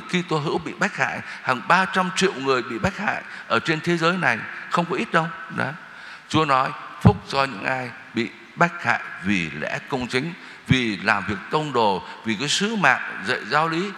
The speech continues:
mà chúng ta gặp cái sự khó khăn. Không có phần thưởng gì hết. Chúng con có ai cho trả tiền lương chúng con không? Không có, phải không? Nhưng mà mình vẫn cứ làm. Đấy. Hoàn toàn là do cái sự tự nguyện thôi.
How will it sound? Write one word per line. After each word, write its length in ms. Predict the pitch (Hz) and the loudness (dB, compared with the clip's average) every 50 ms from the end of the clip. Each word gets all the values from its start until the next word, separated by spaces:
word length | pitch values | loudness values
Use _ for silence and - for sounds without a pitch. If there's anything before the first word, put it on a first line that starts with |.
| - - - | -12 -14 -6
mà 260 | - 135 131 120 113 | 0 2 4 4 4
chúng 200 | 110 - - 165 | 2 -2 -6 0
ta 180 | 151 147 139 143 - - - - - | 2 4 4 4 2 -4 -8 0 2
gặp 140 | 135 117 - - | 2 2 2 2
cái 60 | 160 | -2
sự 160 | 165 - - - | -2 -2 -2 -4
khó 280 | - - - 170 190 | -4 0 2 2 2
khăn. 300 | 185 - 175 170 165 165 175 - - - - - - - - - - - - - - - - - - - - - - - - - | 4 2 2 2 0 0 -6 -10 -12 -14 -16 -18 -18 -20 -20 -20 -20 -20 -20 -20 -20 -20 -20 -20 -20 -20 -20 -20 -20 -20 -10 -4
Không 180 | - - 240 254 | -2 -2 0 2
có 60 | 247 | 2
phần 200 | - 196 175 151 | 2 2 2 4
thưởng 300 | 151 147 131 147 151 156 | 2 2 2 2 2 2
gì 60 | 156 | 4
hết. 200 | 175 208 247 - - - - - - - - - - - - - - - - - - | 6 4 4 2 -2 -8 -10 -10 -12 -14 -14 -16 -18 -18 -20 -20 -20 -20 -18 -4 -2
Chúng 140 | 185 190 | 0 4
con 200 | 175 175 165 156 160 | 6 6 6 6 6
có 80 | 165 170 | 6 6
ai 120 | 160 147 - | 6 6 6
cho 200 | - 151 143 143 139 - - - - | 4 2 2 2 -2 -6 -8 0 2
trả 120 | 127 98 - | 2 2 4
tiền 200 | - 127 120 127 | 2 0 2 2
lương 140 | 135 139 135 | 2 0 0
chúng 140 | 123 156 151 | -2 2 4
con 160 | 147 131 127 | 6 6 6
không? 160 | 127 127 127 - - - - - - - - - - - - - - - - - - - | 4 0 -4 -6 -8 -12 -12 -14 -14 -16 -16 -18 -18 -20 -20 -20 -20 -20 -20 -20 -4 -2
Không 140 | 127 117 104 | -2 2 4
có, 220 | 104 107 120 127 110 | 4 4 4 4 2
phải 140 | 87 85 87 | 0 0 0
không? 140 | - - - - - - | -4 -8 -12 -14 -8 -2
Nhưng 80 | 185 196 | 0 0
mà 60 | 165 | 2
mình 160 | 151 147 139 - - 147 | 2 -2 -6 -8 -2 -2
vẫn 120 | 156 180 180 | -2 -2 2
cứ 100 | - 196 | 2 2
làm. 260 | 180 147 131 120 123 135 139 - - - - - | 2 2 2 0 0 -4 -8 -12 -14 -14 -12 -6
Đấy. 240 | - 131 143 160 180 - - - - - - - - - - - - - - - - - | -6 -6 -6 -6 -10 -14 -18 -20 -20 -20 -20 -20 -20 -20 -20 -20 -20 -20 -20 -20 -20 -6
Hoàn 260 | - 185 196 190 175 180 | 0 2 4 4 4 4
toàn 260 | 180 165 160 151 151 147 | 4 4 4 4 2 0
là 80 | 151 | 0
do 160 | 143 165 170 | 0 0 0
cái 100 | 170 165 | 0 -2
sự 160 | - - - - - | -4 -6 -6 -6 -4
tự 140 | - 151 110 | -4 -4 -2
nguyện 300 | 104 127 123 80 64 117 | 0 -2 -2 -2 -4 -4
thôi. 220 | 127 139 143 139 | -4 -4 -4 -4